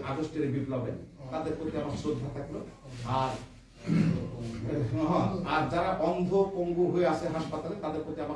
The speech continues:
সমবেদনা থাকলো। আর এখন নতুন এই প্রেক্ষাপটে বিএনপির আগ্রহ। আমরা কিন্তু এখন তথ্য প্রযুক্তির যুগে বসবাস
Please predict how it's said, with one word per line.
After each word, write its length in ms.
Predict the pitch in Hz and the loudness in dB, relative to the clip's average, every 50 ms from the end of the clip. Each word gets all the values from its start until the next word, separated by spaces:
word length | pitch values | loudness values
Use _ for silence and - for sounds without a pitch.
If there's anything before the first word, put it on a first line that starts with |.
| - - | -6 -6
সমবেদনা 420 | - 147 147 143 143 143 143 135 113 | -4 -4 -2 -2 -2 -2 -2 -4 -4
থাকলো। 320 | 117 127 117 - 143 180 190 - - - - - - - - - 123 | -6 -6 -6 -6 -8 -10 -10 -10 -16 -18 -20 -20 -20 -20 -14 -8 -8
আর 80 | 127 131 - | -8 -6 -4
এখন 340 | 190 226 233 247 285 269 208 | -2 -2 2 6 6 8 10
নতুন 280 | 208 226 233 233 254 233 | 10 8 8 8 4 2
এই 120 | 202 170 | 2 2
প্রেক্ষাপটে 600 | - 175 156 156 - - 131 120 113 - - 185 | 2 0 -2 -2 -2 -4 -4 -4 -4 -4 -6 -6
বিএনপির 480 | 175 117 131 135 123 113 - 113 110 107 | -4 -2 -2 0 0 -2 -2 -2 -4 -4
আগ্রহ। 880 | 107 - 95 90 90 90 90 90 90 92 85 - - - - - 175 175 | -6 -6 -8 -10 -10 -10 -10 -8 -10 -10 -10 -12 -16 -18 -12 -8 -6 -4
আমরা 140 | - 190 | -4 -2
কিন্তু 240 | 190 185 190 196 190 | -2 -4 -4 -4 -4
এখন 260 | 196 190 175 185 180 | -4 -4 -4 -4 -4
তথ্য 380 | 170 - - 359 - - - 180 | -6 -2 -2 -2 -2 0 -2 -2
প্রযুক্তির 400 | 160 160 139 131 120 - - 117 | -2 0 0 0 -2 -4 -4 -4
যুগে 180 | 110 110 104 104 | -2 0 -2 -2
বসবাস 360 | 101 101 - - 104 104 | -2 -6 -8 -8 -8 -8